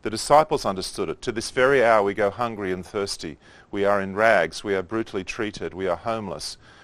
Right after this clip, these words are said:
When we are cursed, we bless. When we are persecuted, we endure it. When we are slandered, we answer kindly." That is Paul's testimony. He got it. He got it. He got it, what it meant to be a Christian.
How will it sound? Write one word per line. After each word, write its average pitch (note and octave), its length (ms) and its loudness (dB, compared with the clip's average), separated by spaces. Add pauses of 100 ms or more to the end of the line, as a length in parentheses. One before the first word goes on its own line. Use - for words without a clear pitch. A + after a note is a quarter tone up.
(100)
When G#2 160 -4
we G2 100 -2
are F#2 60 0
cursed, - 480 -2
we G#2 100 -6
bless. F#2 420 0
When G2 140 -6
we G2 80 -8
are F2+ 80 -2
persecuted, G2+ 680 -6
we F#2+ 120 -10
endure F#2 480 -6
it. - 160 -10 (380)
When G2+ 160 -4
we F#2+ 80 -4
are F#2 40 -4
slandered, A#2 600 -6 (260)
we G2 140 -6
answer F#2 360 -10
kindly." C#2+ 640 -12
That E2+ 160 -10
is - 140 -16
Paul's E2 360 -10
testimony. D#2 600 -14
He - 80 -20
got G2+ 300 2
it. - 240 -16 (100)
He F#2 80 -14
got A2+ 340 0
it. - 280 -20
He F2+ 80 -16
got A2+ 240 -4
it, E2 80 -8
what F2+ 180 -6
it - 80 -16
meant F2+ 240 -14
to E2 80 -18
be E2 140 -14
a D#2 40 -12
Christian. C#2 540 -14